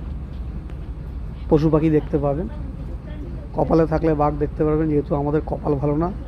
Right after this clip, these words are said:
আমরা চারবার সুন্দরবন এসেও কোনোবারই বাঘের দেখা পাইনি। শুধু বাঘের দেখা পাইনি বলে যে সুন্দরবন আসবো না সেটাও না, সুন্দরবনের অসাধারণ প্রাকৃতিক সৌন্দর্য, এখানকার গাছগাছালি, নদী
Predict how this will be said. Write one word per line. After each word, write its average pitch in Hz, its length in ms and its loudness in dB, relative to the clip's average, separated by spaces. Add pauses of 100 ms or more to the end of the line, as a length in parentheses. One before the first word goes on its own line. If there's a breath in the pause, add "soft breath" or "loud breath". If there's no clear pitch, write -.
(520)
আমরা 151 220 2
চারবার 151 480 4
সুন্দরবন 151 400 4
এসেও 151 200 0
কোনোবারই 147 440 2
বাঘের 139 280 0
দেখা 139 300 0
পাইনি। 151 260 0 (1080)
শুধু 165 220 6
বাঘের 156 260 6
দেখা 175 200 6
পাইনি 160 220 6
বলে 170 160 6
যে 165 140 2
সুন্দরবন 160 420 4
আসবো 151 160 0
না 165 160 2
সেটাও 165 260 2
না, 180 100 0 (100)
সুন্দরবনের 190 500 0 (920)
অসাধারণ 190 500 6
প্রাকৃতিক 156 380 0
সৌন্দর্য, 135 380 -2 (480)
এখানকার 156 320 4 (100)
গাছগাছালি, 147 580 4 (100)
নদী 143 180 0